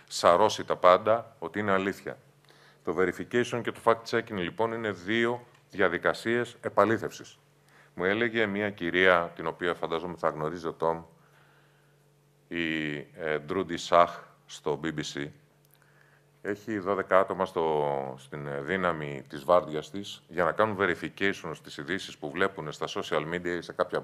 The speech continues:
blogs ή σε κάποια sites, αλλά σε όλο τον κόσμο, προκειμένου να διασταυρώσουν ειδήσεις. Και χρησιμοποιεί εξελιγμένα εργαλεία monitoring και εργαλεία τα οποία έχουν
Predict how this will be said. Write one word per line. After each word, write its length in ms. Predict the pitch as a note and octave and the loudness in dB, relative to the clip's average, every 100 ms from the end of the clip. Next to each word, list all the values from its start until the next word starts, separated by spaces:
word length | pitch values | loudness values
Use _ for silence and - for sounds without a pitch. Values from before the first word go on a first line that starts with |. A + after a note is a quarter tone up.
| D#2+ | -4
blogs 260 | G2+ - - - - | -4 -8 -20 -20 -16
ή 80 | A2 | -8
σε 100 | G2+ | -2
κάποια 320 | G#2+ - F2+ - | -2 -2 -4 4
sites, 320 | G#2 D#2+ - | 4 4 2
αλλά 500 | D2+ D#2+ F2+ D#2+ D2 | 2 2 4 2 0
σε 160 | - E2 | -4 -4
όλο 200 | D2+ C#2+ | -2 -4
τον 140 | C2+ | -8
κόσμο, 380 | C#2 C#2+ D2+ A2 - - - - | -6 -8 -8 -14 -18 -20 -20 -8
προκειμένου 520 | E2+ - F2 F#2 F#2+ | -6 -4 -2 -2 -2
να 220 | F#2 F2+ F2 | -2 0 0
διασταυρώσουν 560 | D#2+ - D2+ F2 E2 | -2 -4 -4 -4 -4
ειδήσεις. 480 | E2 D#2 - - - _ _ - - - _ | -4 -4 -6 -14 -20 _ _ -20 -20 -20 _
Και 180 | - D#2 | -6 -6
χρησιμοποιεί 760 | D2+ D#2+ F2 D#2 D#2 F#2+ G2 F2 | -6 -10 -6 -4 -2 -2 0 0
εξελιγμένα 640 | - E2+ D#2 F2+ G2 F2+ | 0 -4 -4 -2 -2 0
εργαλεία 540 | D#2+ D2 D2+ D#2+ D2+ D2 | -2 -2 -4 -2 -4 -4
monitoring 600 | C#2+ C#2+ D#2+ D#2+ F2+ B2+ - | -8 -4 0 0 0 -6 -6
και 140 | E2+ | -2
εργαλεία 600 | D#2+ D#2+ D2+ D#2 F2 E2+ | 0 0 0 0 2 0
τα 100 | D#2+ | -2
οποία 460 | D2+ E2 D#2 D2+ - - - _ | -4 -2 -2 -2 -6 -20 -20 _
έχουν 540 | G2 G#2 - D#2 C2+ | -2 -2 -4 -10 -12